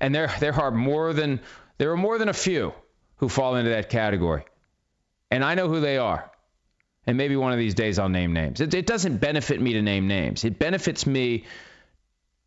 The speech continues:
to file that stuff away and to use that when we decide what we are gonna showcase at P F T.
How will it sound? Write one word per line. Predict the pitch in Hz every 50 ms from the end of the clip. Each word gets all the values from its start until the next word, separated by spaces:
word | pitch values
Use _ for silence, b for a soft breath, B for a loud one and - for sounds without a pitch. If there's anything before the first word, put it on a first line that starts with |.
| _ _ _ _ - -
to | 151 135
file | - - - 165 165 165 156 151
that | 143 131 127 -
stuff | - - - 151 143 - 127
away | 117 107 113 147 151 127 90 65 69 - - _ _ _ _ _ _ _ _ _ _ _ _ _ _ _ _ _ _ _ _ _ _ _ _ _ _ _ _ _ -
and | 139 139 123
to | 139
use | 131 123 135 160 165 156 139 120
that | 131 135 131 127 120 -
when | 131 127 123 117 113 113
we | 131 139 135
decide | 110 117 - - - - 139 127 123 120 117 113 110 104 92 B B B B -
what | 120 117 123 - 87
we | 135 131 123
are | 120 113
gonna | 110 104 101
showcase | - - - 143 135 135 123 - 117 110 104 92 - 101
at | - -
P | - 113 104 92
F | 92 - -
T. | - - 95 64 - -